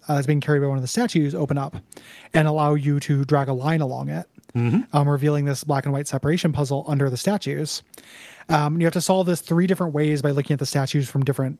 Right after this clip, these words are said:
Speaker 1: angles.
Speaker 2: Mm-hmm.
Speaker 1: Um, the statues will stand in a way, and you have to stand in very particular angles,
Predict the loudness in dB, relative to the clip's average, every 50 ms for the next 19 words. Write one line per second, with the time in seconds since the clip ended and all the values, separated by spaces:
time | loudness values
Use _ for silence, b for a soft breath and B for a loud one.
0 | -4 -2 0 0 0 -2 -6 -8 -8 -6 -6 -6 -6 -8 B B B B B B
1 | 0 0 0 0 0 -2 0 0 0 0 -2 0 0 0 0 0 0 -2 -2 -2
2 | -2 0 0 0 0 0 -2 -2 0 0 2 2 2 2 0 0 -2 -2 -2 -2
3 | 0 0 0 0 0 0 2 2 2 2 2 0 -2 -2 0 0 0 0 -2 -4
4 | -6 -10 -12 _ _ _ _ _ _ _ -2 -2 -2 -2 -4 -6 -8 -8 -10 -10
5 | -12